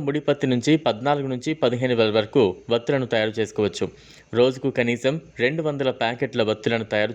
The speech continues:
చేసినా కూడా నెలకు ఆరు వేలకు పైగా ప్యాకెట్లు సిద్ధమవుతాయి. పత్తి వత్తుల ప్యాకెట్ ధర మార్కెట్లో పది నుంచి ఇరవై రూపాయలు ఉంటుంది. ఈ క్రమంలో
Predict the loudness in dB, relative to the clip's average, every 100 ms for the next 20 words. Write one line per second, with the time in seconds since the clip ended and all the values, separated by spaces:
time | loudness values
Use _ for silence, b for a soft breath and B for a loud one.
0 | -4 -2 -4 -4 0 0 -2 B B -4
1 | -2 -2 2 2 2 0 -2 -2 -4 -2
2 | 0 0 0 -2 -2 -4 -6 -6 -4 -2
3 | -2 -2 -4 -6 B B B _ -2 2
4 | 2 2 2 0 0 -2 -4 -4 0 0
5 | 2 2 0 -2 -2 0 2 0 2 0
6 | 2 0 0 2 4 4 2 0 0 -4
7 | -2 -2 -4 B B B 0 0 2 -2
8 | 2 2